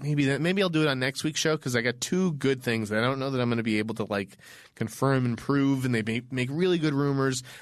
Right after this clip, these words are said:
But I feel like I, I did a lot. I did the Affleck thing. I gave you the, the Home Alone stuff, uh, and then the Sphere thing. Those are, those are some good tidbits right there, right? I think so. All right, that'll do it for this episode of the Snyder Cut.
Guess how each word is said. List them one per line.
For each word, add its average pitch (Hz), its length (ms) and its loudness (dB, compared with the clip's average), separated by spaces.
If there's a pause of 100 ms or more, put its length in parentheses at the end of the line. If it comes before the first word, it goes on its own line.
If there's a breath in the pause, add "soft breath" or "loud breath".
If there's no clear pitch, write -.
(100 loud breath)
But - 80 2
I 233 40 2
feel 254 140 -2
like 214 140 6
I, 190 120 4
I 170 100 2
did 170 200 4
a 160 80 2
lot. - 240 -2 (160)
I 123 80 2
did 127 360 -2
the 127 80 2
Affleck 185 480 2
thing. 175 260 0
I 135 80 0
gave 139 260 2
you 143 80 4
the, 123 260 4
the 120 120 -2
Home 151 220 0
Alone 165 360 2
stuff, - 640 2 (600 soft breath)
uh, 110 640 2
and 127 120 0
then 127 120 2
the 113 80 0
Sphere 127 400 0
thing. 127 220 -2
Those 170 180 -4
are, 175 160 -2
those 196 200 -4
are 190 60 -4
some 180 180 0
good 139 240 0
tidbits - 400 -4
right 107 160 -8
there, 110 180 -4
right? 208 240 -2 (480)
I 117 60 -4
think - 240 -14
so. - 160 -10 (1400 loud breath)
All 196 180 6
right, 151 380 4
that'll 220 260 4
do 208 160 4
it 185 80 2
for 175 80 -2
this 175 160 0
episode 160 460 2
of 156 160 0
the 143 80 -4
Snyder 151 280 2
Cut. 160 220 2